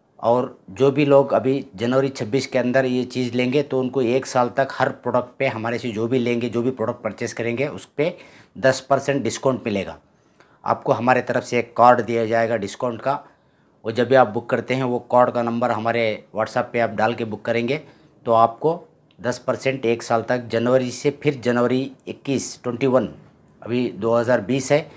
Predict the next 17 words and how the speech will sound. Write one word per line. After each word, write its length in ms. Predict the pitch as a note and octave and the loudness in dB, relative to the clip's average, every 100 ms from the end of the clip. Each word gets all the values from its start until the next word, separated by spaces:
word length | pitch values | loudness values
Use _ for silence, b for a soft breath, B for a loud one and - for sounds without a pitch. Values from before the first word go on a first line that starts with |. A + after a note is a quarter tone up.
| B B - | B B -2
दो 140 | B2+ | 4
हज़ार 260 | C3 C3 B2 | 6 6 2
इक्कीस 300 | A2+ C#3+ - | 0 -6 -2
तक 100 | B2+ | -2
जनवरी 360 | A#2 A#2+ B2+ B2 | 0 0 0 0
तक 200 | B2+ A#2+ | 0 2
आपको 360 | A#2+ - B2 G#2+ | 0 0 -6 -6
ट्वेंटी 360 | - A#2+ A#2 | -6 -6 -4
परसेंट 320 | A2 A2 A#2+ | -4 -4 -4
डिस्काउंट 340 | G#2+ - B2+ A2 | -6 -2 -2 -2
भी, 100 | A#2 | -6
टेन 240 | - C3 C3+ | -2 0 2
परसेंट 300 | C3+ C#3+ C3 | 0 0 -4
डिस्काउंट 320 | A#2 - C3 | -2 -2 -2
भी 60 | A#2+ | -2
मिलेगा, 280 | A#2+ A#2+ A2+ | -4 -2 0
सॉरी, 320 | A2+ C#3 | 0 -2